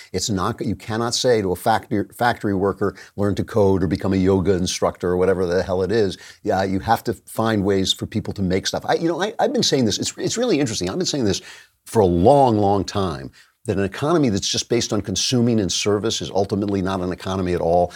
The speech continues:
Somewhere along the line, you gotta make stuff. And I think it's important that we, uh,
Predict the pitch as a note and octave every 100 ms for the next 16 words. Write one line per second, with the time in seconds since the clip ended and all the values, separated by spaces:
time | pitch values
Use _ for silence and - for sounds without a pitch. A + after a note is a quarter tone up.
0 | - - A#2+ G#2+ G2+ G2 G2 F#2 G2+ -
1 | F#2 F#2+ D#2+ E2 F2 - - G2+ - -
2 | - - F#2 F#2 B2+ A#2+ A2 A2+ G2 -
3 | A#2 F2 - - F#2+ F#2+ F2+ G2+ -